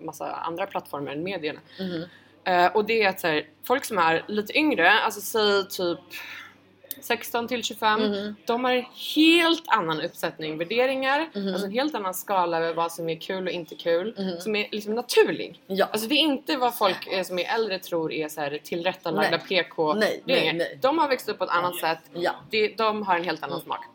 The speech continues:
Speaker 2: Ja.
Speaker 1: Eh, och en helt annan så här gräns för vad som är okej. Alltså,
Speaker 2: Mhm.
Speaker 1: de säger ifrån och de
Speaker 2: Ja.
Speaker 1: har inga problem med det.
Speaker 2: Nej.
Speaker 1: Medans vi då, jag, jag får väl anses vara en av de äldre också. <laughs>
Speaker 2: Ja, det beror på. Tittade du på Solstolarna med dina föräldrar när du var liten?
Speaker 1: Nej, för att jag är inte från Sverige, så att
Speaker 2: Nej, nej.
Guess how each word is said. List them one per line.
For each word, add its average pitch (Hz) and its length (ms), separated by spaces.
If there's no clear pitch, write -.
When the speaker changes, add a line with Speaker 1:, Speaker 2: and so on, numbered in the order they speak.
Speaker 2:
Ja. - 140
Speaker 1:
Eh, 160 40
och 185 240
en 185 80
helt 240 360
annan 165 340
så - 60
här 151 80
gräns 214 400
för 170 100
vad 139 180
som 156 140
är 147 60
okej. 151 320
Alltså, 208 160
Speaker 2:
Mhm. 180 40
Speaker 1:
de - 20
säger 180 260
ifrån 220 580
och 175 120
de 165 380
Speaker 2:
Ja. 170 80
Speaker 1:
har 185 140
inga 147 140
problem 151 280
med 95 100
det. - 240
Speaker 2:
Nej. 190 100
Speaker 1:
Medans 175 580
vi 226 280
då, 170 260
jag, 175 280
jag 190 200
får 190 80
väl 175 120
anses 165 260
vara 156 220
en 170 220
av 160 220
de 160 160
äldre 165 300
också. 160 380
<laughs> - 400
Speaker 2:
Ja, 262 140
det 311 80
beror 349 140
på. 247 140
Tittade 277 300
du 262 100
på 262 100
Solstolarna 262 880
med 190 140
dina 190 160
föräldrar 202 440
när 165 100
du 160 60
var 165 120
liten? 170 400
Speaker 1:
Nej, 202 220
för - 80
att 170 120
jag 180 120
är 170 40
inte 170 220
från 170 200
Sverige, 165 400
så - 60
att - 60
Speaker 2:
Nej, 262 200
nej. 254 180